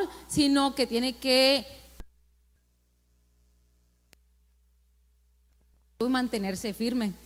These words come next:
Entonces, los invito a que me acompañen a leer segunda de Timoteo uno,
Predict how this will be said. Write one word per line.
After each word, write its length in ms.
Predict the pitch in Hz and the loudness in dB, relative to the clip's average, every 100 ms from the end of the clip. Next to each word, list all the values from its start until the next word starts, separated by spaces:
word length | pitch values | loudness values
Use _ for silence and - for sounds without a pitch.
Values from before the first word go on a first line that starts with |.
| - - - | -20 -20 -14
Entonces, 500 | - 226 240 262 254 - | -6 -4 0 -2 -2 -8
los 240 | 254 269 | -6 -4
invito 260 | 254 220 220 | -4 -4 -4
a 80 | 254 | -4
que 80 | 277 | -4
me 80 | |
acompañen 480 | 269 240 202 208 233 | -4 -6 -6 -4 -2
a 60 | 254 | -2
leer 420 | 220 196 214 269 | -2 -2 -4 -6
segunda 400 | - 233 220 226 | -6 -6 -2 -2
de 80 | 247 | -2
Timoteo 640 | 247 220 202 202 240 339 - - - - - - - - - - | -2 -4 -4 -2 0 -2 -4 -20 -20 -20 -20 -20 -20 -20 -20 -12
uno, 420 | 208 247 269 320 | -4 -2 0 -2